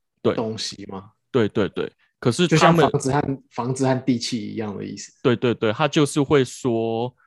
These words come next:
Speaker 1: 地契上面就是会说，哦，忠孝东路，
Speaker 2: 这个房子是你的。
Speaker 1: 忠孝东路几段，然后那个门，门牌号码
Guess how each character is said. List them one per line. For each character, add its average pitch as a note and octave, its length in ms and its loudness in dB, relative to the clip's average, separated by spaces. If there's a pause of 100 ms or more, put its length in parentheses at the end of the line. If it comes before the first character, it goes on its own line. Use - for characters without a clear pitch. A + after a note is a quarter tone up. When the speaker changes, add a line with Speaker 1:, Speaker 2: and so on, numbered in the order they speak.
(140)
Speaker 1:
地 F3+ 160 0
契 F3+ 240 0
上 D3+ 220 2
面 C#3 160 -2
就 C3+ 120 -2
是 B2+ 120 -6
会 C3 160 -4
说， A2 320 -4
哦， G#2+ 300 -6 (280)
忠 C3 180 0
孝 A#2+ 220 2
东 A#2+ 140 0
路， A2+ 40 -4
Speaker 2:
这 - 0 -
个 - 0 -
房 - 0 -
子 A#2+ 100 -2
是 A#2+ 60 -4
你 G2 160 -6
的。 A#2 200 -12 (240)
Speaker 1:
忠 D#3 160 4
孝 D3+ 160 2
东 D3+ 140 0
路 D3 80 0
几 G#2 360 -10
段， F#2+ 420 2 (140)
然 A2 160 -8
后 A#2+ 300 0 (640)
那 C3+ 160 -2
个 A#2 200 0
门， A2 360 0
门 A2+ 180 -2
牌 A#2 100 -2
号 A2 200 -2
码 D#2+ 200 -8